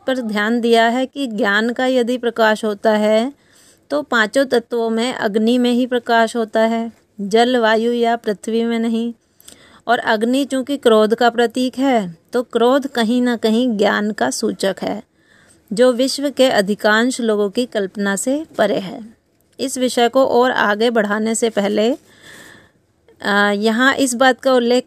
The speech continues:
करना मैं आवश्यक समझती हूँ कि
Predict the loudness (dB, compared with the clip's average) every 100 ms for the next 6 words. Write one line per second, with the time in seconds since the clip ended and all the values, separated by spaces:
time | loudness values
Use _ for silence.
0 | -4 -2 -2 -2 0 0 -2 -4 -6 -4
1 | -4 -4 -6 -6 -4 -2 -4 -6 _ _
2 | _ _ -4 -2 -2 -6